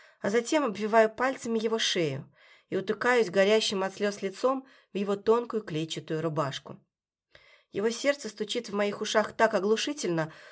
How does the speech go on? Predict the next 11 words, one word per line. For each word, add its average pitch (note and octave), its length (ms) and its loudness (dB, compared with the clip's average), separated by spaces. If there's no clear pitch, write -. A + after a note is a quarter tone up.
словно A#3 320 4
жаждет A#3 440 0
уничтожить A3+ 520 2
всю - 220 -2
боль, F3 380 -2
которая F#3 400 2
затапливает F3+ 760 -2
доверху G#3+ 440 2
мою E3 260 -2
душу F3+ 420 -6
изнутри. D#3+ 540 -6